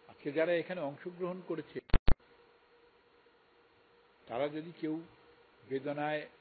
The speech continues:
মুহ্যমান হয়ে থাকে যে কেন আমি আপ-, জিততে পারলাম না এবার,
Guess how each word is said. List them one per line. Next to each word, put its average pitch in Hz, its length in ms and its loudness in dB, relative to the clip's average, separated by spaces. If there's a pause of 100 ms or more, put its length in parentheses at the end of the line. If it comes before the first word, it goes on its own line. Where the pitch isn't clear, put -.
(260)
মুহ্যমান 175 560 -6
হয়ে 160 200 -6
থাকে 127 400 -8 (400)
যে 131 100 -12 (100)
কেন 139 240 -6
আমি 156 220 -6
আপ-, 135 280 -16
জিততে 120 240 -16
পারলাম 120 400 -10
না 117 80 -12
এবার, 107 260 -10